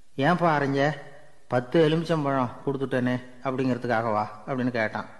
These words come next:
"அது கூட பரவாயில்ல, நீ காட்டுற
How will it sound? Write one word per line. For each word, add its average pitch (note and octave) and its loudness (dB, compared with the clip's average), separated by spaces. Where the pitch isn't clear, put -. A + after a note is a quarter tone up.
"அது C3 2
கூட F#3 6
பரவாயில்ல, D3+ 2
நீ A#2+ -2
காட்டுற C#3+ 0